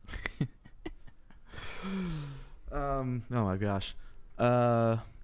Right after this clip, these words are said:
what else you got written down? I mean, we're, we're kinda rocking. We had to, we had to, we had a little bump in the road there in the middle, we, with a phone call and whatnot. But, I mean, I'm down to keep it,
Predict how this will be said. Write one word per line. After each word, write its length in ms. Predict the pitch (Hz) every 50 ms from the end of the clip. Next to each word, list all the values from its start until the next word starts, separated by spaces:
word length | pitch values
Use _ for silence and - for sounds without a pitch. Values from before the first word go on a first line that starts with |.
| - - - - - - - -
what 120 | 175 202
else 140 | 220 220 -
you 40 | 156
got 120 | 135 113
written 160 | 107 98 104
down? 100 | 107 101
I 20 | 104
mean, 140 | 135 175 214
we're, 80 | - -
we're 80 | - 339
kinda 220 | - 330 302 240 139
rocking. 400 | 117 110 113 135 - 190 190 190
We 80 | 170 156
had 180 | 147 151 143 139
to, 300 | 139 123 113 107 107 110 - -
we 100 | - 135
had 160 | 143 139 123 117
to, 200 | 123 110 107 98 - - - - - - - - - - - -
we 80 | - 120
had 40 |
a 20 | 120
little 180 | 117 117 113
bump 260 | 104 110 117 117 117 117
in 40 |
the 80 | 107 101
road 240 | 104 104 107 107 98
there 140 | 107 104 110
in 80 | 110 104
the 60 | 98
middle, 300 | 98 101 98 107 110 117
we, 140 | 113 107 101 - - - - - - -
with 120 | - - 101
a 40 |
phone 260 | - - 107 104 101 101
call 280 | - 107 101 107 110
and 100 | 107 104
whatnot. 440 | 101 101 - 95 95 98 107 - -
But, 220 | 107 98 95 - - - - - - - - - - - - -
I 20 | -
mean, 120 | 190 98
I'm 80 | 120 143
down 220 | 139 123 117 107
to 180 | 98 95 98 101 - - - - -
keep 180 | - 110 117
it, 140 | 104 95